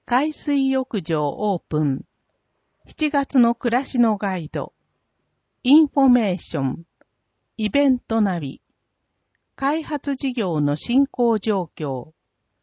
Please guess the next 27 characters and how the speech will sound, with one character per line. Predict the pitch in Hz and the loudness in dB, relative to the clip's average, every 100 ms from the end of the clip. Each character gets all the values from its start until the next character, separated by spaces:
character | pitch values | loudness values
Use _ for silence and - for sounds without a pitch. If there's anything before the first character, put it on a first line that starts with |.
| _ _ _ | _ _ _
大 | 196 | -4
人 | - 285 277 | 0 2 4
の | 247 247 | 2 0
健 | - 202 196 | -2 -4 -4
康。 | 185 - 160 147 165 - _ _ _ _ _ _ | -4 -4 -4 -4 -10 -20 _ _ _ _ _ _
み | 247 302 | 6 8
ん | 311 | 10
な | 294 269 | 8 6
の | 170 | 2
広 | 147 196 170 143 | -2 -4 -4 -6
場。 | 123 - _ _ _ _ _ _ _ _ - | -10 -14 _ _ _ _ _ _ _ _ -4
暮 | 262 311 | -2 0
ら | |
し | 302 294 | 2 4
の | 294 | 4
ガ | 262 254 | 2 -2
イ | 240 | -4
ド | 190 156 | -4 -4
ズ | 147 202 | -4 -4
ー | 240 226 | -2 0
ム | 208 190 | 0 0
ア | 175 | -4
ッ | - _ | -10 _
プ。 | 143 - _ _ _ _ _ - | -8 -8 _ _ _ _ _ -4
内 | 208 220 202 | -2 0 -2
容 | 196 185 170 | -4 -4 -4
は、 | 160 170 | -4 -8